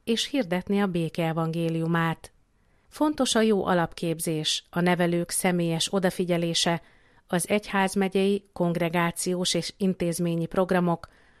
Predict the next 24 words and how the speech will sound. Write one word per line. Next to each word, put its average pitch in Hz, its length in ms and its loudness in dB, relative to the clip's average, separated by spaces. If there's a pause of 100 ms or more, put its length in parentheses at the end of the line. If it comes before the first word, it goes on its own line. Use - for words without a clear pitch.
(120)
a 247 120 0
komoly 202 340 0
tanulás, 175 720 0 (240)
hogy 214 260 -2
a 214 60 -2
híveket 214 600 -2
megóvják 175 640 0
a 165 80 0
babona 180 480 2
veszélyes 165 540 -2
illúziójától. 165 1300 -2 (960)
De 208 140 4
a 208 60 4
képzés 240 500 0
ennél 226 280 2
sokkal 180 440 -2
tágabb. 165 640 -2 (500)
Magában 180 520 4
foglalja 175 560 2
benső 175 480 0
élet 170 300 0
egységét, 170 800 -2 (480)
az 202 220 4
önmagunkra 214 800 0